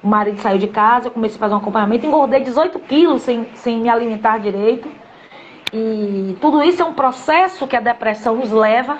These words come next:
né? A, a, a, a, acontece com quem tá passando por esse processo emocional. E na décima sessão, mais ou menos, décima segunda sessão, a psicóloga disse que não tava tendo resposta com o tratamento que ela tava fazendo comigo,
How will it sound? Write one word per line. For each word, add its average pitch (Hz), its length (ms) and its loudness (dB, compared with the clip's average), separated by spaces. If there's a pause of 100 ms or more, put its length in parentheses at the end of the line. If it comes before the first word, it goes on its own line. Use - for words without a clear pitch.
né? 262 300 0 (100)
A, 214 80 0
a, 220 220 -2
a, 214 320 -2
a, 185 40 -2 (180)
acontece 269 680 2
com 247 140 -2
quem 233 180 -2
tá 226 100 0
passando 220 360 -2
por 220 120 0
esse 214 140 2
processo 214 560 0
emocional. 214 760 0 (840)
E 254 1040 -4 (840)
na 262 280 0
décima 330 560 0
sessão, 277 320 -4
mais 269 180 2
ou 262 80 0
menos, 262 180 2
décima 262 300 2
segunda 233 260 -4
sessão, 262 720 0
a 240 260 2
psicóloga 269 500 0
disse 247 160 -8
que - 80 -4
não 285 160 -4
tava 320 280 2
tendo 269 160 -2
resposta 247 580 0
com 214 160 -4
o 202 40 -4
tratamento 208 480 -4
que - 60 -4
ela 202 100 4
tava 196 160 0
fazendo 190 260 -2
comigo, 254 400 -2